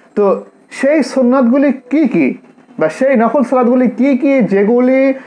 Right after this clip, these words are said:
সফরে থাকা অবস্থায় আদায় করতে হবে? সেই নফল বা সুন্নত সালাতগুলি কি কি, যেগুলি সফরে থাকা অবস্থায় বা মুসাফির অবস্থাতেও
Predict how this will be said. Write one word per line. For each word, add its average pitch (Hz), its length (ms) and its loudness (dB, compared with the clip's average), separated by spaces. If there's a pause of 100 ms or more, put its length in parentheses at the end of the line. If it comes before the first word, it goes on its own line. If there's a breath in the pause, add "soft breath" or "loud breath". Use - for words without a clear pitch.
(140 loud breath)
সফরে 233 460 -2
থাকা 214 240 0
অবস্থায় 220 400 0
আদায় 196 240 2
করতে 190 360 -2
হবে? 131 400 0 (560 loud breath)
সেই 196 220 -2
নফল 220 380 0
বা 208 140 0
সুন্নত 202 320 -2
সালাতগুলি 196 480 0
কি 247 360 -2
কি, 220 480 -2 (280 loud breath)
যেগুলি 214 680 0 (720 loud breath)
সফরে 226 360 -2
থাকা 233 220 0
অবস্থায় 202 580 0
বা 208 100 0
মুসাফির 214 400 0
অবস্থাতেও 202 640 0